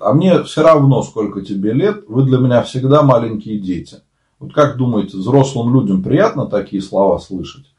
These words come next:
Захотят они потом, чтобы бабушка приходила там, или дедушка и перед детьми унижала родителей? Конечно, они не захотят общаться с такими родителями. К сожалению, у нас это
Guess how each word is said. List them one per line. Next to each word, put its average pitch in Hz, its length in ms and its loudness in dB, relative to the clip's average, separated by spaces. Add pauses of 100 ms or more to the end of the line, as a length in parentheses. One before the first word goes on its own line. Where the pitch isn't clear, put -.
(200)
Захотят 135 600 0
они 123 200 0
потом, 104 380 0
чтобы 95 320 -10
бабушка 98 500 -2
приходила 120 760 -4
там, 95 220 -2
или 95 120 0
дедушка 95 640 -4 (440)
и 104 200 -4
перед 104 360 -2 (160)
детьми 147 720 0 (380)
унижала 113 960 2
родителей? 95 680 -4 (1000)
Конечно, 123 420 0
они 147 160 4
не 127 120 4
захотят 110 520 -4
общаться - 480 -4
с - 80 -20
такими 87 360 -14
родителями. 87 680 -6
К - 60 -20
сожалению, 131 500 -4
у 170 40 -2
нас 139 200 0
это 127 320 -10